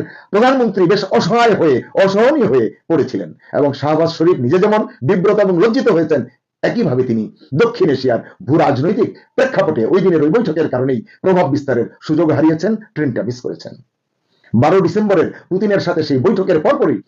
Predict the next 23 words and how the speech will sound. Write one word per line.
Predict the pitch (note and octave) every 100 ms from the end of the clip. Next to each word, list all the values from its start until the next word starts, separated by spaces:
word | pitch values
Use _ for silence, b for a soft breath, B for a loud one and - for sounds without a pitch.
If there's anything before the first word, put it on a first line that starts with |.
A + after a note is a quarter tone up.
| _ -
বাংলাদেশ | D3+ E3 C#3+ D#3 E3+
থেকে | D3+ B2+ B B
তুরস্কের | G3+ G3 F#3 C3+
সকল | D#3+ D#3 C3 B -
সামরিক | - D#3+ D3+ D3+
উইংসও | A#3+ A#3+ D#3
নাকি | A#2 G#2+
চলে | G2 E2+
গেছে, | - - - _ -
ওই | D#3
সূত্রটি | D#3 - -
বলছে। | F2 - - _ B B B B
এই | E3 G3
কারণেই | G#3 D4 D#4
নাকি | A#3 F#3
জামাত | F#3 G3+ F#3+
এবং | F3 E3
পাকিস্তানের | G3 - E3+ C3+
আওয়াজ | D#3 A#3+
এখন | F#3+ A3 B B
ক্রমশ | F#3+ F#3 D#3+ D#3+
কমে | B3+ B3
আসছে, | - C3